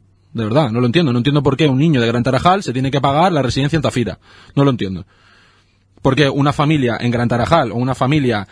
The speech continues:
en, en, eh, Morro, una fami-, una, una familia del sur, tiene que gastarse un dineral en llevar a su hijo a estudiar.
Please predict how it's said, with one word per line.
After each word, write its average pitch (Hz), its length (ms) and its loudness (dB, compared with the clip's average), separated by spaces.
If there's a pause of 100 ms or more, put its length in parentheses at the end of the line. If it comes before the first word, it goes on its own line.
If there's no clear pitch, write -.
(160)
en, 113 320 0
en, 120 300 2
eh, 120 240 2
Morro, 139 320 2
una 131 160 -2
fami-, 143 280 -2
una, 127 200 0 (100)
una 202 200 0
familia 180 300 0
del 107 120 -6
sur, - 280 -4 (420)
tiene 143 340 0
que 123 260 -8
gastarse 131 720 -2
un 160 120 2
dineral 180 500 2 (1040)
en 143 140 2
llevar 147 280 2
a 127 60 -2
su 147 120 -2
hijo 175 180 0
a - 20 2
estudiar. 117 400 -4